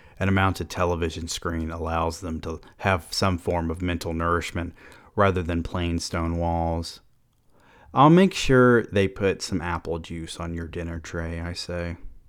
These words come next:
"Oh, thank you." Sarah walks back into his room. Before I close the door, Sarah grins back at me. That really thaws my heart. He trusts me now, and as long as I never scold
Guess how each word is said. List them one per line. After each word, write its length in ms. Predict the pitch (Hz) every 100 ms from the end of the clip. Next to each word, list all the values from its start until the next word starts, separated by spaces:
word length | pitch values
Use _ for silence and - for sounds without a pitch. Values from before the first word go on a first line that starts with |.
| - -
"Oh, 180 | 214 147
thank 400 | - 170 170 87
you." 240 | 80 80 -
Sarah 360 | - 92 87 82
walks 340 | 82 87 -
back 320 | - 85 82
into 160 | 87 82
his 140 | 85
room. 340 | 85 85 85 - - _ _ _ _ _ _ _ _ _ _ _ _ - _ -
Before 320 | - 143 143
I 60 | 127
close 320 | - 104 92
the 100 | 85
door, 360 | 85 82 85
Sarah 340 | - 104 95 87
grins 320 | 90 85 82
back 320 | 82 82 -
at 80 | -
me. 240 | 85 85 85 - - - _ _ _ _ _ _
That 160 | 147
really 240 | 135 147 98
thaws 680 | - - 87 87 82 80
my 160 | 85 80
heart. 500 | 82 85 80 78 - _ _ _ _ _ _ _
He 140 | 123
trusts 420 | 110 127 113 - 95
me 100 | 87
now, 420 | 82 80 82 - _ _ _ _ - -
and 100 | 107
as 140 | 113
long 640 | 110 123 143 143 139 135 - -
as 140 | 90 90
I 80 | 90
never 320 | 87 98 127
scold 640 | - 127 120 123 131